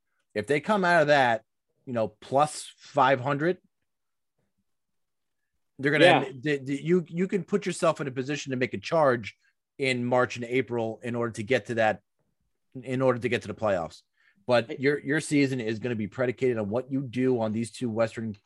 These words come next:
Speaker 1: West trips.
Speaker 2: Yeah. I was, I was gonna get, come back to, uh, what point I was making about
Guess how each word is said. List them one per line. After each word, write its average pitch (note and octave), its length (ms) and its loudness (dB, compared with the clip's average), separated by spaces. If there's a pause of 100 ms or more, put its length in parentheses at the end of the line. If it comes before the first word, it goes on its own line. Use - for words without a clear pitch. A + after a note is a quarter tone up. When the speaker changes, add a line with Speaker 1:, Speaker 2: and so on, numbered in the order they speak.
Speaker 1:
West A2+ 320 -4
trips. - 420 -10 (800)
Speaker 2:
Yeah. F2 160 -10 (420)
I C#3+ 120 -2
was, D#3 240 -2 (100)
I D#3 80 -6
was D#3+ 320 -4
gonna E3 160 6
get, C#3 260 4 (300)
come C3+ 140 0
back B2+ 380 6
to, A2 300 0
uh, F#2+ 300 0
what G2+ 180 -4 (140)
point B2 120 -2
I - 20 2
was G2+ 120 -4
making G2+ 280 -4
about F#2 320 0